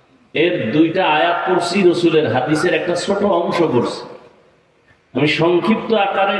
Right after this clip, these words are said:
কিছু কথা বলবো এই আয়াতের একটা অংশ নিয়ে, পুরো আয়াতের নয়।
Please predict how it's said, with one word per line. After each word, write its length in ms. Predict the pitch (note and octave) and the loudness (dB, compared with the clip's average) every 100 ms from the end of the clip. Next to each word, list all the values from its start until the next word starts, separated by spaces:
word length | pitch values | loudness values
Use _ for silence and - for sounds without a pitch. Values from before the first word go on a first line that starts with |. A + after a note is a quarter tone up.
| - | -2
কিছু 220 | F#3+ F3 D#3 | -2 0 0
কথা 220 | D3+ C3+ | 0 0
বলবো 640 | B2 A2+ B2 D3+ - - - - - - - _ _ _ _ _ | 0 0 2 0 -2 -6 -8 -12 -16 -20 -20 _ _ _ _ _
এই 100 | C#3 | -2
আয়াতের 540 | - D3+ F3 F3 F#3+ | 0 0 -2 -2 -2
একটা 460 | E3+ - D#3+ C#3+ C#3 | -2 -2 -2 -2 -2
অংশ 320 | D3+ G#3 G#3 E3 | -2 -2 -2 0
নিয়ে, 260 | B2 G#2+ F#2 - - - - _ _ _ | 0 -2 -4 -10 -18 -20 -20 _ _ _
পুরো 220 | E3 F#3+ | 2 4
আয়াতের 540 | G3 E3+ D3+ C#3 C3 A2 | 2 0 -2 -2 -2 0
নয়। 180 | G2 | -2